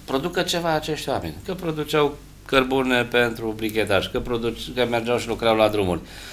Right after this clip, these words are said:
Făceau ceva. Și atunci îi, îi plăteam pentru munca pe care o prestau. Ba mai mult, acolo și în Franța, și în Belgia, și, uh,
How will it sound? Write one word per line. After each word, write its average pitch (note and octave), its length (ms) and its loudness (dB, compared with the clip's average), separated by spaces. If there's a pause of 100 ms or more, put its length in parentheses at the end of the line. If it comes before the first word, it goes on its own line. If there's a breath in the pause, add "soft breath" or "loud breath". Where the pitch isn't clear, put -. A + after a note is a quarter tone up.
(320 loud breath)
Făceau D3 360 0
ceva. D#3+ 480 4 (460 loud breath)
Și - 120 -4
atunci C#3 320 2 (240)
îi, C#3 280 6
îi B2 140 6
plăteam B2 460 6
pentru C#3+ 300 0
munca D3+ 320 2
pe D3 140 0
care C#3+ 240 4
o C3+ 40 6
prestau. B2+ 540 8 (760 loud breath)
Ba A2 140 6
mai D#3 200 8
mult, A2+ 340 6 (580 loud breath)
acolo G#2 520 2
și G2+ 180 -2
în F#2 380 2
Franța, G2+ 520 6
și - 180 -6
în F#2 160 -4
Belgia, F#2 640 0
și, F#2+ 520 -4 (460 loud breath)
uh, A2+ 100 0